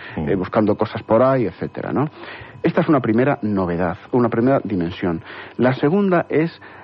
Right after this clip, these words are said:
Speaker 2: es la evitación del peligro. Es decir, nos damos cuenta de que hay un fac-, un rasgo dentro de nuestro temperamento en el cual nos hace evitar el peligro. Es ese rasgo por el cual, si en vez de entrar paloma ahora mismo en el estudio,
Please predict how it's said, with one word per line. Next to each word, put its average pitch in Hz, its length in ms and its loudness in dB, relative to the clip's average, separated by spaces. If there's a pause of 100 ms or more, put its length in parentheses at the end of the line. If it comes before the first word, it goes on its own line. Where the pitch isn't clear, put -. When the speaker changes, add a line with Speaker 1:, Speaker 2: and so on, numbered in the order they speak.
(120)
Speaker 2:
es 160 160 2
la 135 140 6
evitación 117 760 0
del 117 260 2
peligro. 101 720 -2
Es 107 120 -2
decir, - 260 -2
nos 95 420 -2
damos 135 240 2
cuenta 151 340 2
de 110 180 -2
que 104 120 -2
hay 120 60 4
un 139 100 2
fac-, - 280 -4
un 139 140 2
rasgo 151 400 0
dentro 143 300 0
de 123 80 2
nuestro 165 320 0
temperamento 160 680 0 (260)
en 107 100 0
el 104 100 0
cual 147 220 2
nos 110 260 -2
hace 160 280 0
evitar 113 320 2
el 113 100 2
peligro. 147 340 0
Es 98 120 -6
ese 123 180 0
rasgo 147 340 0 (220)
por 104 160 2
el 101 80 2
cual, 139 240 2
si - 160 -2
en 95 100 2
vez 120 120 4
de 127 40 4
entrar 131 300 2
paloma 127 360 2
ahora 123 120 2
mismo 135 280 -2
en 107 80 0
el 107 80 2
estudio, 107 500 0